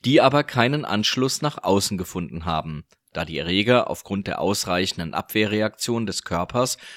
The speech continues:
durch Verkalkung im Gewebe eingekapselt sind. Klinik. Primäre Tuberkulose.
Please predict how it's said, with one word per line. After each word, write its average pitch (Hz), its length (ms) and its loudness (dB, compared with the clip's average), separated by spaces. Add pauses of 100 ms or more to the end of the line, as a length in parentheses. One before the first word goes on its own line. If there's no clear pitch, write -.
(180)
durch 139 200 0
Verkalkung 113 640 -2
im 123 220 -6
Gewebe 101 500 -2
eingekapselt 82 680 -6
sind. - 340 -10 (2250)
Klinik. 131 520 0 (500)
Primäre 120 420 6
Tuberkulose. 82 800 -4